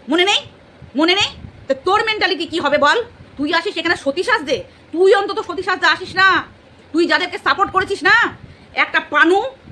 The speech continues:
একটা ওই ফেটু, আবার এদিকে ক্যাথা কুড়ানি, যারা পরকীয়া করে নোংরা স্বামী বাচ্চা ছেড়ে দিয়ে অন্য পুরুষকে হাত ধরেছে, সেই সমস্ত মানুষকে তুই সাপোর্ট করে সোশ্যালে আরও অসামাজিক কাজ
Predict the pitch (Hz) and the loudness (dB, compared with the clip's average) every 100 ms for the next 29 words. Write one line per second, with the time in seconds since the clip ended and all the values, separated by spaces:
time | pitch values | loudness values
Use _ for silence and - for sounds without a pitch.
0 | - - 277 - 311 302 302 294 302 381 | -20 -4 -4 2 4 4 2 0 0 6
1 | 453 523 - - - - 226 277 285 269 | 8 8 2 -20 -20 -6 0 2 2 2
2 | 285 339 - - 285 302 294 277 247 180 | 0 0 -2 -4 -2 -2 0 0 0 -8
3 | - - 269 294 294 269 302 320 320 294 | -14 -2 2 2 0 2 2 2 -2 2
4 | 285 202 240 302 294 - 262 302 262 269 | 2 2 0 2 0 2 0 0 0 -2
5 | 277 254 262 320 381 370 247 - - 262 | -2 -4 -4 -2 0 0 -2 -4 -2 2
6 | 339 370 - 370 - 320 277 277 311 302 | 2 0 2 0 0 0 0 0 0 0
7 | 240 - - 427 453 392 - 320 294 381 | -4 -6 0 0 0 -6 -4 0 2 0
8 | - 370 349 - - 302 403 415 349 339 | -4 -6 -6 -8 -2 -2 0 -2 0 0
9 | - - - 302 330 311 - 269 302 294 | 0 -2 -6 0 2 2 2 2 4 2
10 | - 277 285 320 320 302 285 | 0 -6 0 0 0 -2 -4